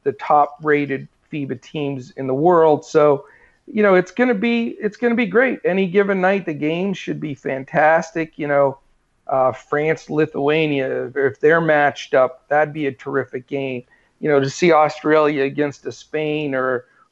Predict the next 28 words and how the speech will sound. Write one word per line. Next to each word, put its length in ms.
Poland. 560
Poland's 480
got 200
a 60
strong 500
front 320
line. 360
So 140
I, 260
you 80
know, 80
I 180
think 460
my 160
prediction 520
is 160
there's 160
gonna 180
be 140
some 220
great 420
games. 600
If 140
you 80
have 300
the 100
chance 460
to 280